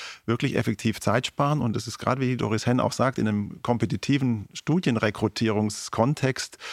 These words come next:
entscheidend. Äh, da zählt eigentlich jede, jeder, jede Woche, jeder Tag, muss man fast sagen, weil Patienten warten und auch das, äh, Studienpersonal ist frustriert, wenn dann am Ende nur noch,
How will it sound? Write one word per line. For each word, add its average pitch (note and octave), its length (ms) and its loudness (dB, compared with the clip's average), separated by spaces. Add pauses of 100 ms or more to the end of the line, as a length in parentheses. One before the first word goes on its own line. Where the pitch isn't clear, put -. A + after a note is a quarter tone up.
(280)
entscheidend. A#2+ 680 2
Äh, A2 320 0
da G#2+ 160 2
zählt - 240 2
eigentlich B2+ 260 2
jede, A#2+ 440 0 (140)
jeder, A2+ 280 2 (100)
jede A2+ 320 0
Woche, B2 240 2
jeder A2 300 2
Tag, A#2 320 0
muss D#3 140 0
man D#3 80 0
fast D3+ 240 -2
sagen, D#3+ 320 2 (480)
weil A2+ 420 2
Patienten C3 480 0
warten C3+ 400 0
und A2+ 320 0
auch A2+ 160 2
das, - 320 -2
äh, G#2 180 -4
Studienpersonal A#2+ 680 2
ist A#2 100 2
frustriert, B2+ 680 2
wenn A#2 120 4
dann A2+ 180 4
am G#2+ 220 0
Ende B2+ 340 2
nur A#2+ 160 2
noch, B2+ 240 0